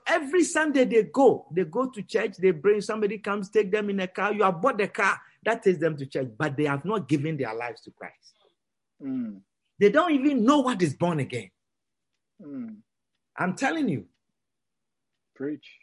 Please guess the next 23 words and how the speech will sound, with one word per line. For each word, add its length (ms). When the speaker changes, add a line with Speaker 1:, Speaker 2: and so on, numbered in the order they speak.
Speaker 1:
That 180
is 160
why 100
you 200
and 160
I 120
ought 260
to 100
be 240
soul 320
winners. 460
Because 280
there's 340
only 200
one 420
way 140
to 120
get 220
to 80
heaven. 340
Speaker 2:
Amen. 500
Speaker 1:
Amen. 280
Speaker 2:
Amen. 440